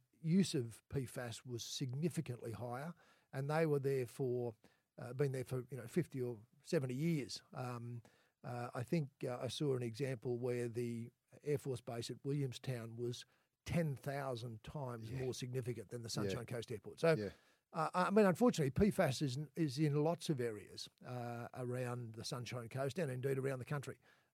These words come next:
Speaker 1: uh, as a consequence of, uh, you know, the use of various things in the past. Unfortunate,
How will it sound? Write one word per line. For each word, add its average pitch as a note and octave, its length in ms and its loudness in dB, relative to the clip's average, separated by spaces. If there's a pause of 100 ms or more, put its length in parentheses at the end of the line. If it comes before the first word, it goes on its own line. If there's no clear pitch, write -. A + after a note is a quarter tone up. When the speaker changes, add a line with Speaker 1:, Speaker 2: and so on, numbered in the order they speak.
Speaker 1:
uh, B2 220 -2
as C#3 100 0
a A#2 60 -8
consequence B2+ 640 -6
of, A#2 260 -6
uh, A#2 240 -2
you C#3+ 100 -6
know, G#2 80 -8
the A#2 120 -6
use C3 240 -2
of A#2+ 80 -6
various A#2+ 400 -6
things A#2+ 240 -2
in B2+ 80 -4
the A2 80 -4
past. A#2 400 -4 (960)
Unfortunate, G3+ 540 10